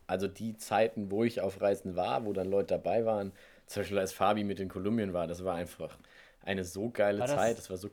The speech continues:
Speaker 1: cool, also richtig cool einfach.
Speaker 2: Ja.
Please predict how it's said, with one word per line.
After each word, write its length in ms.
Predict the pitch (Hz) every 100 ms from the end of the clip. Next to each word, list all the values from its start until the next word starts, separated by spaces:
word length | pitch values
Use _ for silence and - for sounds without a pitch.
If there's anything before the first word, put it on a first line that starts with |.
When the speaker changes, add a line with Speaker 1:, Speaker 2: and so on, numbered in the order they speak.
| - 131
Speaker 1:
cool, 280 | 120 107
also 520 | 110 98 98 95 98 90 -
richtig 320 | - 113 - -
cool 300 | 117 120 113
einfach. 560 | 107 107 110 107 104 - _ - _ - _ _ _
Speaker 2:
Ja. 240 | 175 175